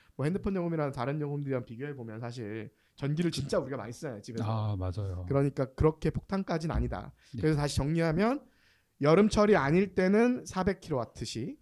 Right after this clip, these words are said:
Speaker 2: 네.
Speaker 1: 여름철일 때는 사백오십 킬로와트시를 안 넘는 게 중요하다. 근데 이걸 맨날 체크하실 수 없잖아요.
Speaker 2: 그쵸.
Speaker 1: 그러니까 한전에서 이런 서비스도 제공해요. 우리 집 전기요금 미리 보기라고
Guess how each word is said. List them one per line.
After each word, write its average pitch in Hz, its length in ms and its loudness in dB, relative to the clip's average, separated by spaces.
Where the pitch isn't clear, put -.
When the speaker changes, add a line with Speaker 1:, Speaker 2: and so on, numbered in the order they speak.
Speaker 2:
네. 92 200 -8
Speaker 1:
여름철일 185 560 2
때는 185 280 2
사백오십 208 540 0
킬로와트시를 190 540 -2
안 127 160 0
넘는 165 300 4
게 131 100 0
중요하다. 110 460 -6
근데 202 120 4
이걸 180 380 8
맨날 175 300 4
체크하실 190 520 0
수 143 80 -6
없잖아요. 104 640 -2
Speaker 2:
그쵸. - 320 -8
Speaker 1:
그러니까 175 100 2
한전에서 226 760 6
이런 190 220 8
서비스도 196 400 4
제공해요. 113 440 0
우리 190 320 8
집 196 340 2
전기요금 160 840 6
미리 151 240 6
보기라고 139 720 6